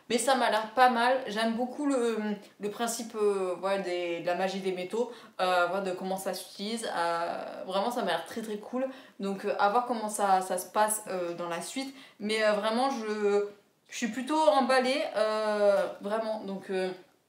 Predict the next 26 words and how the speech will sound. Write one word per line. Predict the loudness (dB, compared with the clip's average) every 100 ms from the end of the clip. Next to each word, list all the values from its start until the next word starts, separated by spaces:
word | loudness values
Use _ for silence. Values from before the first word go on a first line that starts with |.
| _ _ _ -10
je |
vous | -6 0
en | 0 2
reparlerai, | 2 2 2 2
alors | 2 2 0 -4
pas | -4 0 0 0 -4 -8
pour, | -8 -4 -4
euh, | -2 -4
<laughs> | -2
la | -4
semaine | -4 -10
prochaine, | -8 -6 -4 -4 -6
parce | -10
que | -12
je | -12
pense | -8
pas | -6
que | -4
je |
l'aurai | -4 -6
fini, | -6 -6 -4
euh, | -6 -6 -6 -4
avant | -4 -4
le, | -4 -6 -6
la |
fin. | -6 -2 -2